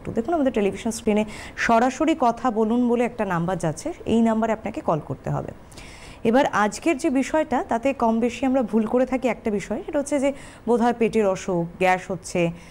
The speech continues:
অম্বল হচ্ছে সন্ধ্যা হলেই। প্রত্যেক দিনের যে লাইফস্টাইলে যে ডেইলি, আহ, খাদ্য তালিকার রুটিনটা, সেটা কখনো কখনো একটু তো অনিয়ম হয়, প্রত্যেকের জীবনেই হয়। সেটার হয়তো এফেক্ট আজকে এই গ্যাস বা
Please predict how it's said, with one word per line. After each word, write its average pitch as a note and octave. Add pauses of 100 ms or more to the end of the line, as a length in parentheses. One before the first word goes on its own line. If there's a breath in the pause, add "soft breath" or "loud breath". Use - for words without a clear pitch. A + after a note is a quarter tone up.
(240 loud breath)
অম্বল F#3
হচ্ছে F#3+
সন্ধ্যা F3
হলেই। E3 (280 loud breath)
প্রত্যেক A3+
দিনের A3 (500 loud breath)
যে F3+
লাইফস্টাইলে G3
যে A3
ডেইলি, F#3
আহ, D#3+
খাদ্য F3+
তালিকার G3+
রুটিনটা, G#3+ (160)
সেটা B3
কখনো C#4 (140)
কখনো C#4
একটু D4
তো D#4
অনিয়ম D#4
হয়, A#4 (320 loud breath)
প্রত্যেকের F4
জীবনেই A3
হয়। D3+ (520 loud breath)
সেটার D4
হয়তো B3+
এফেক্ট A#3 (240 loud breath)
আজকে F#3+
এই G#3
গ্যাস F3 (240)
বা F3